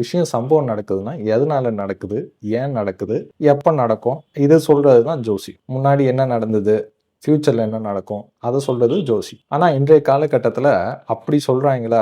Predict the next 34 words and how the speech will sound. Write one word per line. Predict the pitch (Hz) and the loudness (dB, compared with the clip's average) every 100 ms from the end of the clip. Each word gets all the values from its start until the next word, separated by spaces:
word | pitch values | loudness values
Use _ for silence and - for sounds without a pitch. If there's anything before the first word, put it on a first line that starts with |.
| 98 | 0
அப்படின்னா | 92 98 170 120 | -2 -4 -4 -4
அப்படி | 123 117 | -2 0
கிடையாது. | 107 101 95 - - | 0 0 -2 -6 -12
இது | 135 120 | -2 0
வந்து | 131 - - | 0 -2 -2
சும்மா | 131 120 135 160 165 | -4 -4 -2 2 2
அடிச்சு | 135 151 147 | 2 0 0
விடுறாங்க. | 135 131 127 120 _ 117 | 2 0 -2 -8 _ -4
இந்த | 127 131 127 123 120 117 120 | 0 4 6 6 4 2 2
வீட்ல, | 139 135 123 | 0 2 2
உங்க | 117 117 120 | 4 2 2
வீட்ல | 120 123 113 | 0 0 2
இது | 120 | 2
இருந்தா | 113 110 117 117 | 2 2 0 -2
இப்படி | - 110 107 | -2 -2 -2
இருக்கும், | 104 107 - _ _ _ 113 | -4 -8 -10 _ _ _ 0
உங்க | 113 | 2
வீட்ல | 123 131 131 | 2 0 0
இதை | 107 123 | 2 4
வச்சீங்கன்னா | 120 117 147 135 131 139 | 2 2 0 0 -2 -4
நல்லா | 110 110 113 | 0 2 0
இருப்பீங்க, | 104 104 101 98 - _ 117 | 0 -6 -6 -6 -10 _ -6
இது | 123 127 | 0 0
இருந்ததுன்னா | 135 131 127 135 | 2 2 0 -2
அப்படி | 120 131 120 | -6 -2 0
இருக்கும் | 107 104 107 - 110 | 0 -2 -8 -10 -12
அப்படின்னு | 107 117 139 127 | -6 -4 -2 -2
அளந்து | 107 131 127 | -2 -2 -2
விடுறாங்க. | 101 101 101 120 120 | -2 -4 -8 -10 -2
இதெல்லாம் | 123 143 151 120 | 0 2 2 0
எப்படி | 120 165 147 | 0 0 2
வந்தது | 113 110 107 104 | 2 -2 -2 -4
அப்படின்னா, | 98 107 147 98 95 139 | -4 -4 -4 -6 -8 -12
இது | 107 | -6